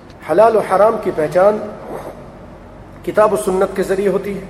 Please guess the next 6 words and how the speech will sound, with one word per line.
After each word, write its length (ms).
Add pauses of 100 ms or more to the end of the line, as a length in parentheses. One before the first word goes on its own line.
(2500)
کتاب 420
میں 180
اللہ 200 (120)
کے 140
قرآن 380
نے 240